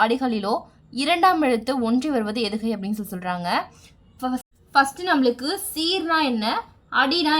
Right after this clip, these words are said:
என்ன, ஓகேவா, அது முதல்ல தெரிஞ்சுக்கணும். So பாருங்க, இப்படி வருது இல்லையா, அதாவது இது ஒரு அடி, திருக்குறள்ல ரெண்டு அடிகள் சொல்லுவோம் இல்லையா. So மேல இருக்கிறது அந்த லைன் ஃபுல்லா ஒரு அடி, so கீழே இருக்க ஒரு லைன் ஃபுல்லா அடி, ஓகேவா.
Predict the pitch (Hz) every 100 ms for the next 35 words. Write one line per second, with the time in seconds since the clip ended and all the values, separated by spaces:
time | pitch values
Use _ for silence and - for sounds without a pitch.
0 | 277 233 226 214 233 254 - - - -
1 | - - - 240 254 262 277 254 226 226
2 | 208 226 381 - - _ - 240 226 220
3 | 262 254 247 - 311 254 254 294 247 240
4 | 214 - - 208 220 240 220 226 415 -
5 | - _ - - - 269 285 359 330 262
6 | 233 262 - - - - 311 311 311 240
7 | 208 302 277 247 285 277 240 262 277 262
8 | 226 208 226 214 233 254 339 - - -
9 | 233 294 339 269 247 240 269 349 240 226
10 | 226 220 269 302 269 277 254 220 196 208
11 | 311 - - - - 285 302 349 349 311
12 | 285 254 233 262 262 254 311 208 208 190
13 | 190 226 240